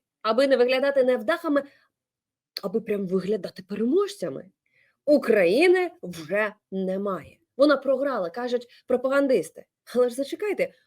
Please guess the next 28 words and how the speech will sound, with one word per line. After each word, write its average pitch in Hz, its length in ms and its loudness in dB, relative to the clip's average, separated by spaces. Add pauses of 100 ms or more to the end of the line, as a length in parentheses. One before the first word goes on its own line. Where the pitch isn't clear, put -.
(120)
ось 359 280 -2
вона, 202 200 -2
ось 349 180 0
вона 339 180 2
є. 262 440 0 (380)
І 254 120 -2
Київ 294 380 0
стоїть, 254 560 -4
і 208 120 0
режим, 262 600 0 (180)
і 269 80 2
Зеленський 294 520 0
з - 60 -12
Курбановою, 269 580 -2
ну 285 80 2
всі 370 280 -4
ж 330 60 -6
на 330 80 -4
своїх 339 280 -6
місцях. 349 600 -4 (220)
Фронт 453 300 2
не 160 80 -2
сиплеться, 247 560 -2 (280)
армія 285 300 2
стоїть, 226 360 -4
продовжує 226 400 2
чинити 226 320 0
супротив, 277 400 -2